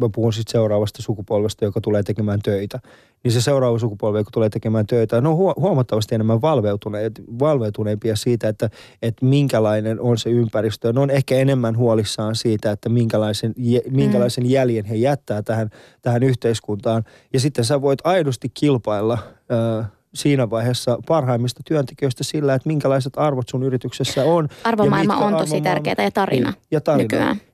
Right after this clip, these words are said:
Speaker 1: Joo, ja, ja se tarinakin tulee vain ja ainoastaan sitten, kun se arvomaailma on tarpeeksi syvällä niiden, niin kuin, yksittäisten ihmisten, niin kuin, työntekijöiden, ö, päässä, jotta ne pääsee sille, että ne, ne itse,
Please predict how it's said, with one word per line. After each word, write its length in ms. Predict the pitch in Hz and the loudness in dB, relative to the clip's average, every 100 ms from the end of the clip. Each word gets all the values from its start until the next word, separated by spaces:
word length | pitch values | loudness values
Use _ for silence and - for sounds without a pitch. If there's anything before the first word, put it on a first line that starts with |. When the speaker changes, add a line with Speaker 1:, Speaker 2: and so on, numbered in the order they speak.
| - | -2
Speaker 1:
Joo, 220 | 277 247 | 2 4
ja, 160 | 240 233 | 2 2
ja 180 | 226 214 | 0 0
se 120 | 196 | 2
tarinakin 500 | 214 208 180 160 160 | 2 2 2 -2 -2
tulee 500 | 190 175 160 143 131 | 2 4 6 4 2
vain 220 | 160 156 | 0 2
ja 120 | 139 | 2
ainoastaan 400 | 131 127 - 127 | 2 -2 0 0
sitten, 280 | 123 117 117 | 0 -2 -4
kun 80 | 117 | 0
se 100 | 135 | 2
arvomaailma 580 | 135 127 120 113 110 117 | 2 2 2 2 2 2
on 60 | |
tarpeeksi 400 | 113 120 120 123 - | 2 0 0 -2 0
syvällä 300 | 123 110 110 | 0 0 -2
niiden, 280 | 117 - 113 | -2 0 -2
niin 100 | 110 | -2
kuin, 140 | 131 | 0
yksittäisten 580 | 131 - - 117 - 123 | 0 -2 -4 -4 -2 2
ihmisten, 560 | 139 113 104 117 117 92 - 139 | 2 0 -2 -4 -4 -6 -8 -2
niin 120 | 120 | 0
kuin, 100 | 123 | 2
työntekijöiden, 840 | 160 120 104 - 110 113 117 117 127 | 2 2 -4 -6 -2 0 0 -2 0
ö, 160 | 120 - | -2 0
päässä, 520 | 180 131 - - 123 - | 0 0 -4 -8 -10 -2
jotta 240 | 139 135 123 | -2 0 0
ne 80 | 120 | 0
pääsee 320 | 123 117 123 | 0 0 -2
sille, 200 | 117 123 | 0 0
että 160 | 117 123 | 0 -2
ne, 40 | - _ - _ - | -4 _ -20 _ -4
ne 120 | 127 170 | -2 0
itse, 440 | 160 - 127 | 0 0 -2